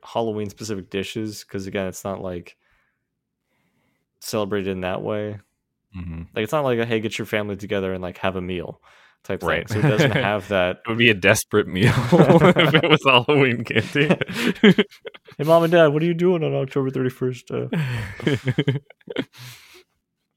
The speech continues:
Speaker 1: or,
Speaker 2: Or
Speaker 1: yeah,
Speaker 2: we
Speaker 1: just,
Speaker 2: were
Speaker 1: like, a
Speaker 2: all, we were
Speaker 1: plate,
Speaker 2: just gonna
Speaker 1: plate
Speaker 2: go
Speaker 1: of candy.
Speaker 2: trick-or-treating for dinner. <laughs> Oh.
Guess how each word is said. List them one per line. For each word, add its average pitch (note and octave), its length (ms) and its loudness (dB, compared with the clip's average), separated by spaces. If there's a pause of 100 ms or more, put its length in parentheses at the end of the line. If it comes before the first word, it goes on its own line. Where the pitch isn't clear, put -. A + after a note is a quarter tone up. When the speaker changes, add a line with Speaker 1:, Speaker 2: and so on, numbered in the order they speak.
(400)
Speaker 1:
or, C#3+ 80 -2
Speaker 2:
Or B2 80 4
Speaker 1:
yeah, - 80 4
Speaker 2:
we G#2+ 80 2
Speaker 1:
just, F3+ 120 2
Speaker 2:
were D#3+ 60 6
Speaker 1:
like, C3+ 60 10
a B2 40 8
Speaker 2:
all, A2+ 80 0
we E3 100 2
were D#3+ 80 6
Speaker 1:
plate, C3 120 2
Speaker 2:
just C3 120 -6
gonna A#2 140 2
Speaker 1:
plate A2 60 0
Speaker 2:
go G#2+ 60 6
Speaker 1:
of G2+ 60 4
candy. G2+ 360 0
Speaker 2:
trick-or-treating A2 360 -2
for G2 140 -2
dinner. F#2+ 320 2
<laughs> - 40 -6 (2000)
Oh. - 320 -10